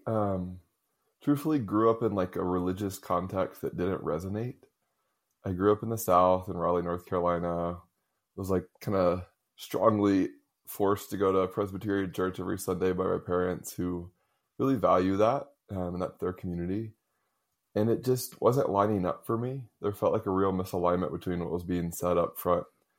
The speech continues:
and how people were living their lives. And it just didn't land in my body as the truth I wanted to bring forward. And simultaneously, there was one in there who was so deeply, um, just had these knowings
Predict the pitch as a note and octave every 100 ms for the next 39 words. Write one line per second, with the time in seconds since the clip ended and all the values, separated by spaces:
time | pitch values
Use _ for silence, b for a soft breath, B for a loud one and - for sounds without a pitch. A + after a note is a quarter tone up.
0 | _ _ - F#2 F#2 G2 F#2 F2+ F2 F2+
1 | F2 E2+ E2 E2 F2+ G2 - - _ _
2 | _ _ _ _ _ - F#2+ E2 F#2 F2+
3 | G2 G2 - F2+ F2+ F2+ F2 E2 D#2+ E2
4 | F2+ F2 E2+ - - F#2 E2+ - F2 F2
5 | E2+ E2+ E2 F2 E2+ F2 F2 F#2 G#2+ G#2+
6 | - _ _ _ - C3 B2+ A2 A2 G2+
7 | - G#2 G2 F#2+ F#2 F2 F2+ F2 F#2 F2
8 | F2 F2 F#2 E2+ E2 - - _ - _
9 | _ _ _ - A2+ G#2+ E2+ A2 A#2+ A#2+
10 | G#2 G2 F2+ F2+ E2+ E2+ E2 F2+ - _
11 | _ _ _ _ _ _ _ _ _ _
12 | A2 G#2+ A2 F#2+ F2 F2+ F2+ A2+ C3+ C#3